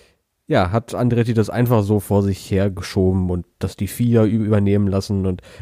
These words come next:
es kam auch kein Tweet dazu, weder von Blomqvist noch von Andretti selber. Naja, fürs Erste startet jedenfalls Tom Blomqvist in Hongkong.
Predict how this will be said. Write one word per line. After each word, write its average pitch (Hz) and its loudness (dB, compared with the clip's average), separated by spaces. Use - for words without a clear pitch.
es 110 -4
kam 131 2
auch 110 0
kein 131 0
Tweet 120 -2
dazu, 95 -2
weder 139 4
von 113 0
Blomqvist 113 -2
noch 117 0
von 113 0
Andretti 92 -2
selber. 85 -2
Naja, - 0
fürs - -2
Erste 113 4
startet 120 -2
jedenfalls 98 -2
Tom 92 0
Blomqvist 85 -6
in 92 -4
Hongkong. 107 -2